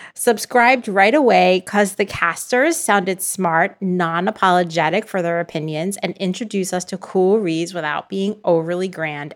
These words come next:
and show-offy as to their literary prowess. You can tell they are full of thought and conscientious readers looking out for those of us searching for varied literature."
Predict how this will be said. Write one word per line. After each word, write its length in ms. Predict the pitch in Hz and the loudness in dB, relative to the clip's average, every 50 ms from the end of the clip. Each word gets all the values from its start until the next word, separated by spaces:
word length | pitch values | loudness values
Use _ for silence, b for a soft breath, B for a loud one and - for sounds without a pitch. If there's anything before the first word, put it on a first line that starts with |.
| - - | -12 -12
and 100 | 170 165 | -10 -10
show-offy 720 | - - - 214 208 233 277 359 - - - - 147 131 - - _ | -8 -4 -2 -2 0 0 0 0 -2 -6 -8 -6 -6 -6 -8 -6 _
as 300 | - 170 160 160 170 - | 0 0 0 0 -4 -6
to 120 | - - 202 | -6 -6 -6
their 220 | 190 196 202 202 | -4 -6 -8 -8
literary 480 | 196 - - 135 131 135 143 156 160 175 | -8 -8 -8 -6 -6 -6 -6 -6 -8 -10
prowess. 680 | - - 156 139 127 98 107 - - - - - - _ B B B B B B B B | -10 -8 -8 -8 -8 -8 -12 -12 -14 -14 -14 -14 -16 _ B B B B B B B B
You 140 | 202 202 196 | -2 -2 -2
can 200 | 202 208 208 196 | 0 -2 -4 -4
tell 220 | - - 196 208 | -2 -2 -2 0
they 120 | 208 226 240 | 0 0 -2
are 120 | 247 247 | -2 -2
full 240 | - - 214 196 180 | -2 -4 -2 -2 -2
of 100 | 175 - - _ - | -4 -6 -14 _ -4
thought 260 | 156 156 170 165 - _ | -2 -2 -2 -2 -2 _
and 160 | 214 208 208 | -6 -6 -6
conscientious 800 | - - 165 160 165 - 180 180 180 185 185 - 269 262 - - | -6 -8 -8 -8 -8 -8 -8 -8 -8 -8 -6 -8 -8 -8 -6 -6
readers 480 | 180 170 151 147 156 156 170 175 - - | -6 -4 -4 -4 -4 -4 -6 -8 -10 -12
looking 400 | - 175 175 - - 214 190 - | -10 -10 -10 -6 -6 -8 -4 -4
out 220 | 170 160 - - - | -4 -4 -4 -6 -10
for 100 | 165 165 | -12 -12
those 300 | 165 - 139 147 151 165 | -10 -10 -12 -12 -12 -10
of 80 | 165 | -10
us 160 | 180 180 180 | -8 -8 -8
searching 340 | - - 131 131 - - 165 | -10 -12 -14 -14 -14 -16 -12
for 140 | - - 190 | -10 -8 -10
varied 440 | 170 156 135 139 143 160 170 170 170 | -8 -8 -8 -6 -6 -6 -6 -6 -6
literature." 600 | 165 151 147 - - - - - - - - | -6 -6 -6 -8 -8 -12 -14 -14 -12 -12 -14